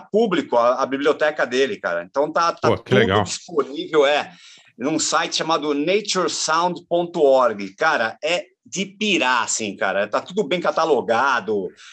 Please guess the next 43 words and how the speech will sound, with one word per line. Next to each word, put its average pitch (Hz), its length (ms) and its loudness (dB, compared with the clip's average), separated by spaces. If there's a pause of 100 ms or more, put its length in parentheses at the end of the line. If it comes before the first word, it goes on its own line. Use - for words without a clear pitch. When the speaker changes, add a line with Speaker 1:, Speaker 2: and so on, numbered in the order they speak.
(100)
Speaker 1:
É 156 140 0
muita 180 440 2
Speaker 2:
Pô, - 40 2
que - 100 -2
Speaker 1:
coisa 90 220 4
Speaker 2:
legal. 92 160 2
Speaker 1:
bacana, 117 380 0
assim, 98 280 -10
cara. 92 280 -2
É, 117 320 -4
é, 113 200 -6
vale 165 200 0
a 160 80 -2
pena, 135 260 -2
assim, 135 300 -6
você 139 180 -6
de-, 113 320 -2
devastar 123 640 -2
ali. 87 240 -6 (680)
É, 107 100 -2
Speaker 2:
Pô, 98 120 2
que 87 120 -2
legal. 107 200 2
Speaker 1:
H - 40 2
T - 100 -2
T 147 100 -2
P 147 120 0
S, 160 200 2
dois 160 160 0
pontos, 151 320 -2
barra, 127 300 0
barra, 151 420 0
naturesounds, 135 1040 -2
tudo 147 240 -8
junto, 135 340 -6
ponto 135 380 -2
org, 127 320 4
a 117 80 2
obra 120 300 0
do 117 160 -4
Martin 120 400 -2
Stewart, 113 420 -6
esse... 101 380 -10